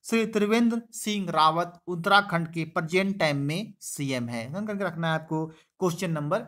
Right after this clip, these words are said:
नाइन से। उत्तराखंड आपका प्रसिद्ध आपका हरिद्वार जो कि गंगा नदी वहीं पे है उत्तराखंड में।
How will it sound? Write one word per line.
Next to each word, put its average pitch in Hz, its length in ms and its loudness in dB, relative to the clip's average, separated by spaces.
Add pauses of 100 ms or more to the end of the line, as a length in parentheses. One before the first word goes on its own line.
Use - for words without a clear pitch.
नाइन 135 440 -4
से। 120 380 -6 (260)
उत्तराखंड 208 540 0
आपका 180 240 -2
प्रसिद्ध 185 420 -6
आपका 170 440 -6 (340)
हरिद्वार 170 720 -2
जो 151 100 -6
कि 160 120 -10
गंगा 165 320 -2
नदी 156 160 -4
वहीं 147 220 -4
पे 147 120 -12
है 139 260 -4
उत्तराखंड 135 600 -8
में। 117 300 -8